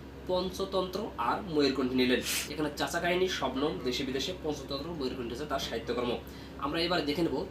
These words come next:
পুরো গল্পটা এক ঝলক। গ্রামের নাম খাজামোল্লা।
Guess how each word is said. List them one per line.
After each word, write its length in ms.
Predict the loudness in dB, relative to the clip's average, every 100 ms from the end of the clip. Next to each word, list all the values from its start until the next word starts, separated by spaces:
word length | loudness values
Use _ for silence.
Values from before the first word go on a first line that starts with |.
| -8 -4
পুরো 420 | 2 4 4 2 -6 -8
গল্পটা 500 | -2 -2 -2 0 0 0
এক 180 | -4 -2
ঝলক। 260 | 0 0 0 -8 -12 -12 -12 -12 -8 2
গ্রামের 280 | 4 6
নাম 280 | 4 4 2 -2 -8
খাজামোল্লা। 600 | -4 0 2 2 2